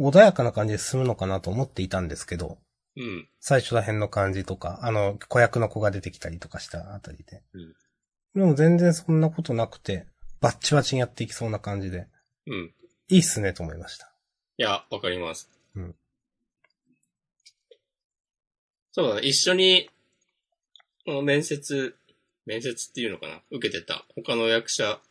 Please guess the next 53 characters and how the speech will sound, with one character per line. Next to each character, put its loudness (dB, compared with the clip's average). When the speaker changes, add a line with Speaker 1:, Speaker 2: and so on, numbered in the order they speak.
Speaker 2:
の -2
人 0
た 2
ち -8
も -4
こ 0
の 8
ま 8
ま 8
終 2
わ 8
る 0
と -4
は 0
思 -4
え -2
な -4
い -8
し。 -10
Speaker 1:
う 0
ん。 -4
Speaker 2:
う -12
ん。 -8
Speaker 1:
え、 2
い 0
つ -10
で -2
も 2
再 4
登 2
場 -4
し -10
そ -6
う -4
な -6
感 -8
じ。 -14
う -10
ん。 -8
Speaker 2:
う -8
ん。 -6
ち -4
ゃ -2
ん -4
と -6
パ -2
ワ 4
ー -10
ア -14
ッ -20
プ -12
し -4
て -8